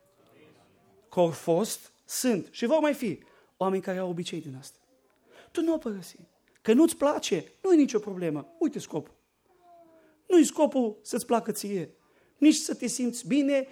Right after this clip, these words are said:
nici să-ți fie frumos. Dacă ai reușit să devii mai sfânt, dă slavă Domnului și mai vină și mâine. Dacă ai reușit să faci ceva, un progres în viața dumitale duhovnicească, vină și mâine, chiar dacă nu-ți place. Să nu părăsiți adunarea, cum au unii obicei.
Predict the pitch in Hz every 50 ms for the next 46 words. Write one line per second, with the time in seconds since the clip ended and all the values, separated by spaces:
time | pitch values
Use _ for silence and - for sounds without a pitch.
0 | - - - - - 339 330 320 - 269 226 - - 247 233 - 175 208 214 220
1 | 208 175 - - - _ _ _ _ _ _ _ _ _ - - 247 254 269 269
2 | 262 254 262 254 233 - 330 330 - 269 202 247 208 254 269 247 233 214 196 -
3 | - - 311 311 294 285 - - _ _ _ - 170 226 240 240 240 214 190 202
4 | 180 180 226 220 208 202 185 170 - 202 190 175 196 185 156 - 156 151 143 127
5 | 113 - _ _ _ - - - - - - - - - - - - - - -
6 | - - - - - - - - - - _ _ _ _ _ _ _ _ _ -
7 | 156 254 254 254 247 247 247 247 240 240 233 - - 330 - - - - 247 226
8 | 233 269 285 - - - 240 214 269 269 262 262 - 226 226 214 226 277 269 -
9 | 247 220 220 240 240 233 233 202 190 208 202 185 220 233 220 208 180 196 190 190
10 | 190 196 - 226 226 202 - - 294 - - - _ _ - - 180 220 208 196
11 | - - 190 190 185 165 147 135 123 _ - 233 220 196 180 180 175 165 156 -
12 | - 143 - - - _ _ _ _ _ _ _ _ 139 139 _ _ _ _ _
13 | _ _ _ _ _ _ _ _ _ _ _ _ _ _ - - - 226 254 -
14 | 254 285 277 247 - - 175 - 165 156 - 156 151 151 147 143 143 139 - 165
15 | 156 160 156 156 156 156 147 143 139 143 143 147 - - 156 156 - -